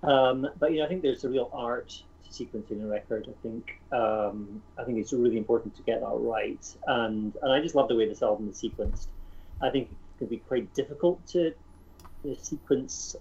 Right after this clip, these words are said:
an album satisfactorily if you have a lot of slow songs like this band tends to have. But I just kinda love the way it, it, it, it flows. Um, you know, I first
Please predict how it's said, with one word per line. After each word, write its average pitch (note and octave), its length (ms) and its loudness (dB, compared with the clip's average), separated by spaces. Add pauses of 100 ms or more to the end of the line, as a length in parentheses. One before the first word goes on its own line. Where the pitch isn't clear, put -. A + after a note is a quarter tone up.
(180)
an C3 140 0
album B2 520 2 (680)
satisfactorily B2 1000 0
if - 180 -4
you B2 80 2
have A2+ 100 -2
a - 20 0
lot A#2 120 4
of - 80 -10 (100)
slow A#2 160 2
songs F3+ 400 0
like F3 140 -2
this E3+ 100 -4
band E3 400 -4 (680)
tends D3 360 -4
to - 200 -6
have. F#3 340 -2 (720)
But D3+ 140 10
I D3+ 100 8
just E3+ 160 -2
kinda E3 140 2
love C#3 240 2
the C3+ 80 2
way C3 160 4
it, A#2+ 200 0
it, B2 180 -4 (100)
it, C#3 160 -6
it C#3 200 -6 (140)
flows. C3 840 0
Um, A#2+ 680 -2 (640)
you D3 160 0
know, B2+ 60 0
I - 20 -10
first - 480 0